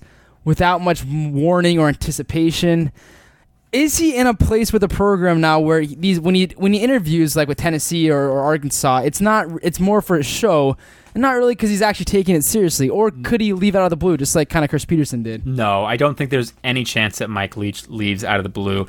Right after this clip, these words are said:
Speaker 2: I think the real difference here is that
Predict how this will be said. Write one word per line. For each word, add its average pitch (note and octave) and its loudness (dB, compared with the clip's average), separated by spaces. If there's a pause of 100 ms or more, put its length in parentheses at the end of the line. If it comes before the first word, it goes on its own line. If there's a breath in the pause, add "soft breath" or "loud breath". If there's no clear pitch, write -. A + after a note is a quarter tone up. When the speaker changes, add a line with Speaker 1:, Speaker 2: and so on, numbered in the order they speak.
(160 loud breath)
Speaker 2:
I D3+ 0
think G#3+ -2
the F3 2
real C#3+ 0
difference C3 -2
here E3 0 (360 soft breath)
is B2+ -4
that A#2+ 0